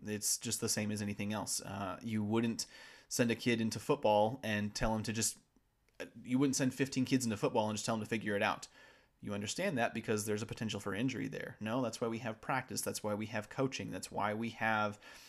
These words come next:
a correct step and process that we have in place, so that when we start working with, uh, actually going into our activity, that we're doing it safely and we're doing it properly.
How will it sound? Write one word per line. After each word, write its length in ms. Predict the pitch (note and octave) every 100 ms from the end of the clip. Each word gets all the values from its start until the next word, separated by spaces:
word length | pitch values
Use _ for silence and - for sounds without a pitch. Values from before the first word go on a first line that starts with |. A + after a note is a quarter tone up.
| -
a 80 | G#2+
correct 400 | - A2 G#2+ G#2
step 340 | - - A2+
and 100 | G#2
process 460 | G#2 C3+ C3+ A#2+ G#2
that 100 | A2
we 100 | G2
have 460 | G#2+ G2 G2+ G2 -
in 160 | G#2+ G#2
place, 480 | - E3 A#2 - - - -
so 160 | -
that 120 | A2 G2
when 120 | G#2
we 80 | G2+
start 400 | - A2 - - _ -
working 640 | G#2+ A2 A2 - G#2+ G#2
with, 260 | G#2 - - -
uh, 340 | A2 F#2+ G2 F2+ - - - _ _ _ A2
actually 240 | A#2+ B2
going 200 | A2+ A2
into 160 | A2 G#2+
our 60 |
activity, 480 | G#2 - G3+ B2 A2 - - -
that 140 | A2
we're 100 | A2+
doing 240 | A2 A2
it 140 | G#2+ -
safely 340 | G#2+ G#2 A2+
and 80 | G#2
we're 80 | G#2+
doing 220 | G2+ G2+
it 100 | -
properly. 560 | - G2+ - G2+ -